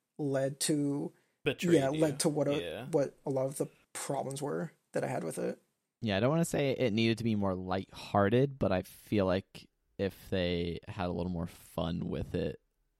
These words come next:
Speaker 3: it, it could have maybe come out a little more interesting. But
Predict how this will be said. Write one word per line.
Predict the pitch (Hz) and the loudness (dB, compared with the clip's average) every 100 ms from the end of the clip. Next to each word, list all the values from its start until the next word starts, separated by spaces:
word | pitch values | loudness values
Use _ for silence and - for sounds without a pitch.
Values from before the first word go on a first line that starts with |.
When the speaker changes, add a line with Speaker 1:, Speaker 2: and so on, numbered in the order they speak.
| - | -6
Speaker 3:
it, | 87 - 92 | -4 -4 -6
it | 90 | -8
could | - 87 | -6 -6
have | 85 - _ _ _ _ - | -6 -12 _ _ _ _ -10
maybe | - 185 | -10 -8
come | 90 | -8
out | 67 | -8
a | |
little | 82 | -8
more | 80 62 | -8 -8
interesting. | 80 76 - - 104 - _ _ _ | -8 -10 -10 -10 -10 -14 _ _ _
But | 156 147 | 6 6